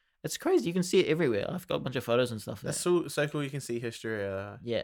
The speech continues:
Speaker 1: so that's why, like, Europe, I think Europe's real cool.
Speaker 2: Yeah,
Speaker 1: But
Speaker 2: I'd love the history in Europe.
Speaker 1: like, just the thought of war today is crazy because everyone's got such, like, W M Ds, like,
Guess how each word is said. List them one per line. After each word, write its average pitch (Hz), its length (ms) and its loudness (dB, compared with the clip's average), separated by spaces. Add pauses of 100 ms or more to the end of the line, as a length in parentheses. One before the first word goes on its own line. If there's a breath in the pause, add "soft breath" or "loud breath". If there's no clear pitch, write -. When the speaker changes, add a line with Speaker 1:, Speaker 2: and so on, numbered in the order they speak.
Speaker 1:
so 143 180 -4
that's 143 280 -2
why, 170 120 4
like, 135 180 4
Europe, 123 300 0
I 127 120 0
think 127 200 -6
Europe's 117 260 0
real 117 100 -8
cool. 117 260 -12 (100)
Speaker 2:
Yeah, 113 160 -4
Speaker 1:
But 120 180 2
Speaker 2:
I'd 117 180 2
love 104 180 0
the 104 60 -8
history 101 380 -12 (380)
in 113 80 -12
Europe. 104 200 -12 (1200)
Speaker 1:
like, 127 320 -8 (420)
just - 280 -6 (160)
the 123 100 -6
thought 156 440 4
of 127 220 -4
war 127 300 2
today 127 500 4 (1080)
is 127 120 -2
crazy 120 420 4
because 120 420 -2 (360)
everyone's 143 320 4
got - 220 4
such, - 460 0 (140)
like, 113 240 -2 (140)
W 120 280 4
M 110 140 0
Ds, 113 420 -2
like, 101 260 -8